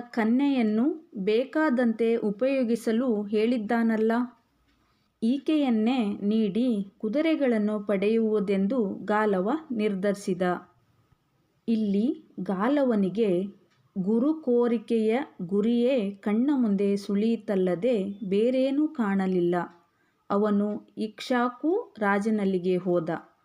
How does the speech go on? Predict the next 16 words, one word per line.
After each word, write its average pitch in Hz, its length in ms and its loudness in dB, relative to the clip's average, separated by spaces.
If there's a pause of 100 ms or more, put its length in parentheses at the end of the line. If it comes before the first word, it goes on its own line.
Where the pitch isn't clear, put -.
(280)
ಇಲ್ಲಿ 240 360 0
ಇನ್ನೂರು 254 680 0
ಕುದುರೆಗಳು 208 680 0
ಕಂಡವು. 180 560 -2 (520)
ಗಾಲವನು 214 1040 0
ಈ 254 200 0
ರಾಜನಿಗೆ 202 680 0
ವಿಷಯ 226 420 0
ತಿಳಿಸಿ 202 720 -2
ಒಂದು 277 500 0
ವರ್ಷದ 277 400 -2
ಮಟ್ಟಿಗೆ 226 760 -2 (280)
ಮಾಧವಿಯನ್ನು 247 960 0 (120)
ಅವನ 214 400 0
ಸೇವೆಗೆ 240 600 0
ಬಿಟ್ಟು 208 640 -2